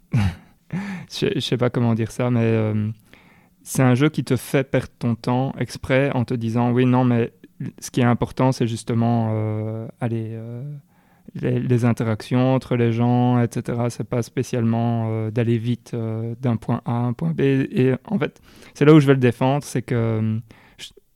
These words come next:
je trouve qu'il le fait tel-, enfin, il le fait d'un point où, chez moi, ça réussit, en fait. Et à un moment, j'ai ce sentiment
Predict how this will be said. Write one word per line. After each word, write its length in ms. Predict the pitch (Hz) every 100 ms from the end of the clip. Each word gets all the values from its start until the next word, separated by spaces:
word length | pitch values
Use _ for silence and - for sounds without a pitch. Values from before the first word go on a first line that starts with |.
| _
je 100 | -
trouve 200 | - 165
qu'il 160 | - 156
le 120 | 131
fait 200 | 127 131
tel-, 220 | - 139 -
enfin, 260 | - 127 120
il 160 | 123
le 100 | 123
fait 460 | 127 - 139 151 156 - _ _ _ _ _ -
d'un 260 | 120 123 123
point 340 | - 135 139
où, 300 | 127 120 123 - _
chez 180 | - -
moi, 160 | 139 135
ça 140 | -
réussit, 480 | 120 113 104 - -
en 60 | 120
fait. 320 | - - - -
Et 380 | 131 120 120 - - _ _
à 80 | 127
un 40 |
moment, 460 | 123 120 131 143 147
j'ai 200 | - 127
ce 440 | 127 127 117 117 117
sentiment 720 | - 131 - 123 120 131 143